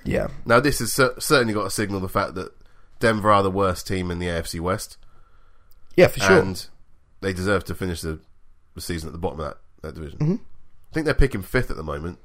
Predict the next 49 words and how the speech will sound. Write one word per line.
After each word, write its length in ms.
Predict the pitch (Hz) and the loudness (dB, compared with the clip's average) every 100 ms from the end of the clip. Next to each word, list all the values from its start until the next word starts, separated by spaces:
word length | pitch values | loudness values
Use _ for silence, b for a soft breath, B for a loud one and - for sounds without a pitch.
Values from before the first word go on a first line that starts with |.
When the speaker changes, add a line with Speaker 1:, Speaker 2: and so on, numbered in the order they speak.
| - | -14
Speaker 2:
in 180 | 82 82 | -10 -8
the, 300 | 80 80 - - - - - - | -6 -6 -10 -16 -20 -20 -20 -18
if 80 | - | -12
the 80 | 92 | -8
season 240 | 98 87 | -6 -6
was 100 | 87 | -6
to 60 | 98 | -6
end 100 | 92 | -4
today. 260 | 92 101 107 b b b b b b - | -4 -4 -6 b b b b b b 0
Speaker 1:
But 100 | - | 4
what 140 | 156 151 | 6 8
are 40 | |
they 100 | 156 | 6
taking? 440 | - 160 - 131 127 B B B B B - | 8 6 6 0 -2 B B B B B -12
Speaker 2:
What? 180 | - - - | 2 4 4
Speaker 1:
If 80 | 170 | 6
you 80 | 156 | 8
were 160 | 139 | 8
to 120 | - | 8
speculate 640 | 147 - 135 120 123 120 - | 2 6 6 6 2 2 2
very 220 | 135 127 | 4 4
briefly, 400 | 127 123 120 120 | 4 2 2 0
and 80 | 120 | 2
we've 140 | 120 | 2
not 140 | 131 107 | 2 2
arranged 340 | 117 120 113 | 4 4 2
Speaker 2:
Well, 80 | - | 0
at 40 | 123 | 2
the 40 | |
Speaker 1:
this. 40 | 139 | 4
Speaker 2:
moment 160 | 127 | 4
they're 200 | 104 120 | 2 2
taking 100 | 104 85 | 2 0
a 40 | |
spanking, 640 | - 113 113 95 71 80 - | 0 0 0 -2 -8 -10 -2
but 360 | - 156 151 | 0 2 2
Speaker 1:
<laughs> 20 | 117 | 2
Speaker 2:
when 160 | 117 | 2
it 60 | 123 | 4
comes 260 | 135 123 | 4 2
to, 300 | - 107 104 | 2 2 4
uh, 180 | 98 98 | 4 4
April, 500 | 117 120 - 85 82 - - B B B B B - - - - - B B B B B B B - | 4 2 2 -2 -2 -6 -12 B B B B B -14 -14 -14 -14 -16 B B B B B B B -12
it's, 180 | - - | -12 -8
well, 300 | 85 78 78 | -4 -4 6
Speaker 1:
What 180 | 165 170 | 6 8
do 40 | |
you 60 | 175 | 6
think? 300 | - - | 6 4